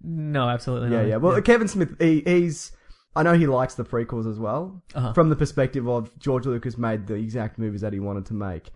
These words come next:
Speaker 2: and I cannot argue with that 'cause he did. <laughs>
Speaker 1: Yeah.
Speaker 2: Like, he,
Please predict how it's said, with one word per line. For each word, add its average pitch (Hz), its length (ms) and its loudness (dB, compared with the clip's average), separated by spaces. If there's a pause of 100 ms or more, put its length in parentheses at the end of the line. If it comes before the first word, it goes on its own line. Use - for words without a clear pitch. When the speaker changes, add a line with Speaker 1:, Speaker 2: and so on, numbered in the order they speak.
(160)
Speaker 2:
and 117 120 -4
I 107 120 -2
cannot 117 400 0
argue 104 260 -4
with 95 140 -6
that 85 260 -6
'cause 107 240 -6
he 107 160 -4
did. 92 380 -6
<laughs> - 80 -12
Speaker 1:
Yeah. 185 280 6
Speaker 2:
Like, 202 200 0
he, 170 220 8